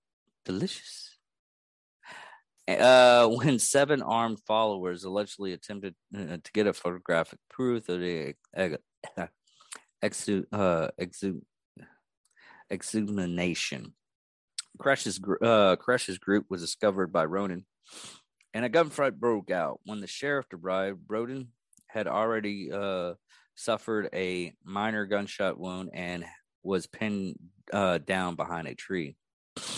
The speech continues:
As a result of the incident, Koresh and his followers were tried with attempted murder.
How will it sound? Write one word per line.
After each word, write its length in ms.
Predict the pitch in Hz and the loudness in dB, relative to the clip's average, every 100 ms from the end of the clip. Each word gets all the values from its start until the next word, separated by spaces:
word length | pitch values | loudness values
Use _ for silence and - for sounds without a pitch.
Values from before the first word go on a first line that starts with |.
| - - _ _ _ _ | -12 -18 _ _ _ _
As 200 | 110 107 | 2 2
a 60 | 107 | 2
result 440 | 104 98 131 165 | 0 4 4 4
of 100 | 127 | 0
the 140 | 92 92 | 0 0
incident, 420 | 90 - 104 - | -2 -6 -8 -8
Koresh 360 | - 117 127 | 0 0 0
and 80 | 117 | -4
his 120 | 101 | -8
followers 480 | - 113 110 92 90 | -4 0 0 -2 -8
were 140 | 92 90 | -14 -14
tried 280 | - 101 | -4 -4
with 220 | 101 90 78 | -4 -6 -12
attempted 420 | 82 95 - 78 | -14 -16 -16 -14
murder. 460 | 85 95 82 76 | -6 -4 -4 -8